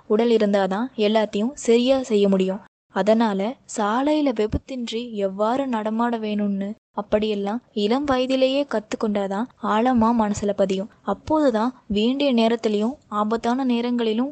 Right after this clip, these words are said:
நினைவுக்கு வந்து உதவும். ஏன்னா இளம் வயசுல சொல்லி கொடுக்கறது பசுமரத்தாணி போல பதியும். எனக்கு ஒரு சந்தேகம், பெற்றோர்கள் தான் குழந்தைகளுக்கு பல் துலக்க சொல்லித்தராங்க, கத்துக்கிறோம், குளிக்க சொல்லித்தராங்க,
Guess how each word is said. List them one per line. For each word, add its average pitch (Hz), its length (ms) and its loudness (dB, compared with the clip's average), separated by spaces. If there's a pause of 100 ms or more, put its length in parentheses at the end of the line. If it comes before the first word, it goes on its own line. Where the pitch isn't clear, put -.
நினைவுக்கு 254 560 0
வந்து 214 260 4
உதவும். 190 380 -2 (280)
ஏன்னா 202 300 2 (320)
இளம் 220 300 -2
வயசுல 226 340 0
சொல்லி 233 320 -4
கொடுக்கறது 220 480 0 (240)
பசுமரத்தாணி 226 760 -2
போல 196 200 0
பதியும். 196 380 -4 (140)
எனக்கு 302 300 -6
ஒரு 226 100 -6
சந்தேகம், 196 540 -8 (420)
பெற்றோர்கள் 330 640 -2
தான் 214 160 -6
குழந்தைகளுக்கு 202 640 -4 (260)
பல் 262 260 -6
துலக்க 254 240 -2
சொல்லித்தராங்க, 196 580 -8 (300)
கத்துக்கிறோம், 208 500 -6 (440)
குளிக்க 339 320 -2
சொல்லித்தராங்க, 208 580 -8